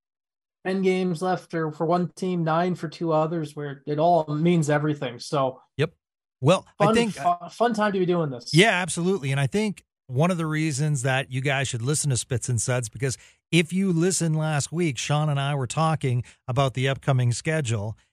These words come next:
Speaker 2: and it was mentioned, Vancouver, be careful, bad matchup.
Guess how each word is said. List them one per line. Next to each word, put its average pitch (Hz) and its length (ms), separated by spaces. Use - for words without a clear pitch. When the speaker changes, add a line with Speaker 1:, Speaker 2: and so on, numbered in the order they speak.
Speaker 2:
and 120 160
it 139 160
was 147 180
mentioned, 147 560
Vancouver, 135 800
be 123 200
careful, 127 600
bad 120 340
matchup. 107 580